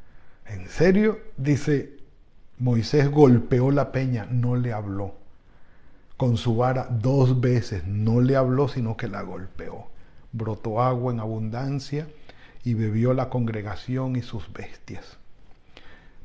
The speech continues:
Pero el Señor le dijo a Moisés y a Aarón,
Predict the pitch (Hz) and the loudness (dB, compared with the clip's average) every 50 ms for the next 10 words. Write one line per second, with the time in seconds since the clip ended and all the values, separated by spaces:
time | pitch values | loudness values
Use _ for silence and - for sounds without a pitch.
0 | - - - 147 147 147 139 131 127 127 127 123 - - - 120 123 113 - - | -14 2 6 8 8 8 8 6 2 0 -2 -6 -8 -6 -4 -2 -2 -2 -2 -2
1 | 120 107 110 117 123 127 131 127 127 123 120 117 110 104 110 117 113 104 104 113 | 0 0 2 2 4 4 2 2 0 -2 -4 -4 -2 -2 -2 -2 -2 -2 -4 -6
2 | - - - 107 - - 107 107 101 - - - 151 165 - - - - - 127 | -8 -8 4 6 6 6 6 4 -2 -6 -6 -4 -4 -4 -6 -8 -12 -10 -8 -8
3 | 113 110 113 120 120 - - - - 98 98 | -8 -6 -6 -8 -4 -4 -2 -2 -4 -6 -8